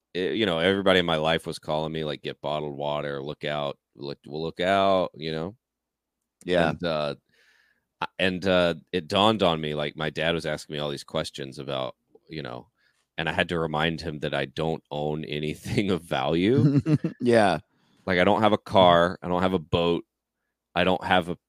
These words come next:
Speaker 1: patio. I don't have furniture. I don't, you know what I mean? Like,
Speaker 2: Right.
Speaker 1: they're like, "There's gonna be a big flood," and it would be, it would not change, uh, my life very much. Um, I would, might lose two hundred fifty dollars worth of, uh,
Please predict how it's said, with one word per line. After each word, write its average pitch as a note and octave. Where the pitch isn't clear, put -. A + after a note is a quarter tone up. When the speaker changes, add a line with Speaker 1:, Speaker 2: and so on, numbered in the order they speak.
Speaker 1:
patio. G2
I F2+
don't F2
have E2+
furniture. F#2
I F2
don't, E2+
you G#2+
know A#2
what A2
I G#2
mean? A2
Like, F#2
Speaker 2:
Right. F2+
Speaker 1:
they're G2
like, F2+
"There's A2+
gonna A#2+
be G2+
a F2+
big A2+
flood," A2
and F2
it E2+
would E2+
be, E2
it F#2
would F#2+
not F2+
change, F2
uh, D#2
my D2+
life D#2+
very F2
much. -
Um, C#2+
I D#2
would, D#2
might D#2+
lose D#2+
two -
hundred F#2
fifty F#2
dollars F2
worth F2+
of, E2+
uh, E2